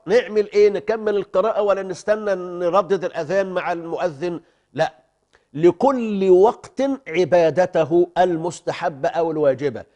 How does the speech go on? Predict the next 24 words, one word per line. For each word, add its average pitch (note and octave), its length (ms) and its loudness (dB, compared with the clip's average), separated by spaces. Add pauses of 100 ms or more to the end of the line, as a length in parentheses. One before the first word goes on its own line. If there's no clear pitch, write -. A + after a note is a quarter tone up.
(340)
لحظة A#3+ 500 0
ما A3 100 0
نسمع A#3 400 -4
الأذان A#3 580 2 (200)
نبطل D#3+ 480 0
القراءة D#3+ 640 -4 (120)
ونس-، D3 440 -8 (100)
ونمتثل D#3 880 -4 (180)
قول G#3+ 280 2
النبي E3+ 400 -4
عليه D3+ 140 -6
الصلاة E3 260 -10
والسلام: C3+ 380 -8 (120)
"إذا F3+ 320 4
سمعتم F3 800 -2
المؤذن"، F#3 960 2 (360)
وهذا E3 380 0
القول G3+ 420 0
عام D3+ 520 -4
للي D3+ 220 -2
بيقرأ F3+ 440 0
واللي D#3 240 -4
ما D3+ 100 -2
بيقرأش، - 600 -6